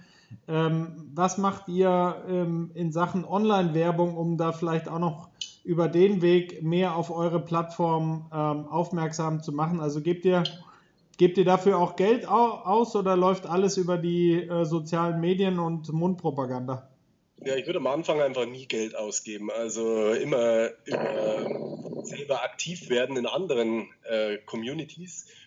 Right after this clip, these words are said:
Speaker 2: Wenn man, äh, wie bei uns, wir beteiligen uns bei anderen YouTube-Kanälen, die ähnliche Themen haben oder sogar in der gleichen, im gleichen Boot sitzen mit Kommentaren,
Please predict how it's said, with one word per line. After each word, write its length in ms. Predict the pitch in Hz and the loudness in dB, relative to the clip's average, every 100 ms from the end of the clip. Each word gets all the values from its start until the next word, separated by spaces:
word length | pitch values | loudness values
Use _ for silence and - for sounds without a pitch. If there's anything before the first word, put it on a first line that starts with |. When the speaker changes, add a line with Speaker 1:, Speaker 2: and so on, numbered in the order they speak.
| _ _ | _ _
Speaker 2:
Wenn 180 | 127 | -4
man, 280 | 147 143 143 - _ | 0 2 2 -4 _
äh, 120 | - 113 | -12 -10
wie 80 | 135 | -6
bei 140 | 143 117 | -2 -2
uns, 340 | 131 165 - | -2 -4 -4
wir 440 | 131 127 120 117 110 - | -2 -2 0 -2 -6 -16
beteiligen 560 | 117 120 127 139 127 | -8 -4 -4 -4 -4
uns 220 | 123 120 | -4 -6
bei 200 | - 117 | -6 -4
anderen 480 | 110 135 175 156 165 | -4 -4 -6 -4 -4
YouTube-Kanälen, 840 | 156 160 175 - 139 127 139 156 131 | -4 -6 -8 -6 -4 -2 -4 -4 -6
die 360 | 127 120 120 - - - | -6 -4 -6 -8 -20 -6
ähnliche 440 | 110 160 170 151 | -2 -2 -4 -10
Themen 400 | - 135 175 175 | -10 -8 -8 -6
haben 260 | 127 151 156 | -4 -4 -2
oder 340 | 131 113 117 | 0 0 -2
sogar 500 | - 117 113 113 110 | -8 -6 -2 -2 -2
in 120 | 123 113 | -6 -10
der 120 | 104 | -8
gleichen, 520 | 107 123 - 135 123 - - | -6 -6 -6 -10 -10 -16 -12
im 140 | 127 | -4
gleichen 380 | 120 131 123 123 | 0 0 -2 -6
Boot 220 | 123 165 | -6 -4
sitzen 480 | - 156 156 - 151 | -4 -4 -4 -4 -4
mit 180 | 127 - | -8 -6
Kommentaren, 680 | 127 110 104 107 139 165 | -6 -4 -4 -6 -4 -6